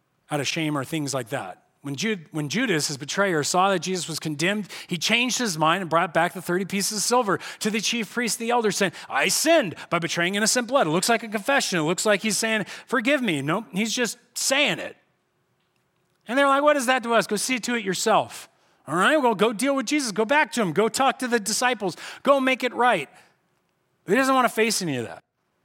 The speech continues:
So instead, what he does is throwing down the piece of silver in the temple, he departed and went and hanged himself. And he is called the son of perdition. He is ultimately in hell, but he chose to not return in repentance. He chose to walk away, and I believe Jesus would have received him back.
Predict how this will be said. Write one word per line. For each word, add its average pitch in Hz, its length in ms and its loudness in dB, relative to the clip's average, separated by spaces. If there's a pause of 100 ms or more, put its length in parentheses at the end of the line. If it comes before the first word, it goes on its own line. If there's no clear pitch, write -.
(800)
So - 100 -10
instead, 220 260 0
what 233 120 2
he 226 80 0
does 165 340 4
is 151 100 -6
throwing 196 220 -2
down 196 160 2
the 185 60 -8
piece 190 240 -4
of 170 80 -6
silver 185 240 -2
in 202 80 -4
the 196 40 -4
temple, 170 480 -2 (440)
he 156 80 -4
departed 175 460 0
and 151 100 -2
went 156 160 -4
and 143 160 -8
hanged 127 200 -10
himself. - 360 -14 (1120)
And 160 240 2
he 196 160 2
is 185 100 2
called 196 240 2
the 180 80 -4
son 190 220 -2
of 170 80 -10
perdition. 185 420 -4
He 127 60 -6
is 135 200 -4
ultimately 190 520 -2
in 190 80 -6
hell, 185 200 2
but 131 160 -4
he 175 140 -4
chose 175 640 -2 (260)
to 196 140 -4
not 196 180 2
return 208 420 0
in 175 120 0
repentance. 160 560 -4
He 156 80 -10
chose 190 480 0
to 180 80 -6
walk 170 180 2
away, 175 160 0
and 151 80 0
I 196 60 0
believe 190 220 -2
Jesus 151 280 -6
would 143 80 -8
have 131 80 -10
received 117 320 -8
him 104 80 -14
back. - 300 -20